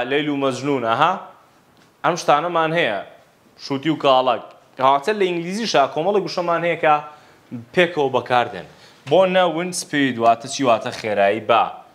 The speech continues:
ئەها، خێرایی بە. وشەی سیت بینی لە مەکتەب یەکسەر لێڤڵی لێیە. سی level. Wind، ئەڵێی سپید. Greenhouse،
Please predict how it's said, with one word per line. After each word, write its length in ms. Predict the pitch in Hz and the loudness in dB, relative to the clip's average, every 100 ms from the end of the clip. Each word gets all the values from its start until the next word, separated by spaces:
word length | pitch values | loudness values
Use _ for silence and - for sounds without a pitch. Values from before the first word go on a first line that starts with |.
| _ _ 90 | _ _ -4
ئەها، 200 | 92 135 - | -2 -2 0
خێرایی 420 | 117 107 113 127 | 2 2 2 0
بە. 100 | 117 85 - - - | -2 -2 -6 -18 -8
وشەی 260 | 127 - 196 - | -4 0 0 0
سیت 180 | 220 170 | -2 0
بینی 220 | 175 196 190 | 0 2 2
لە 60 | 143 | 2
مەکتەب 240 | 127 - 147 | 0 -4 -2
یەکسەر 220 | 147 147 175 | -2 -2 -2
لێڤڵی 320 | 131 107 104 95 | -2 -4 -10 -10
لێیە. 220 | 92 82 85 - - | -10 -10 -12 -20 -16
سی 400 | - - 190 208 220 - _ _ _ - 113 | -10 -4 -2 -2 -6 -12 _ _ _ -6 -2
level. 300 | 104 87 78 - _ _ _ _ 127 | -2 -4 -12 -16 _ _ _ _ 0
Wind، 300 | 180 202 202 190 - _ - | 2 2 -4 -8 -12 _ 0
ئەڵێی 220 | 123 143 123 | 2 2 -2
سپید. 540 | - - 101 92 85 - - - - 120 | -10 -14 -12 -10 -10 -14 -20 -20 -18 -4
Greenhouse، 640 | 156 196 180 190 190 185 | 0 0 2 2 2 -2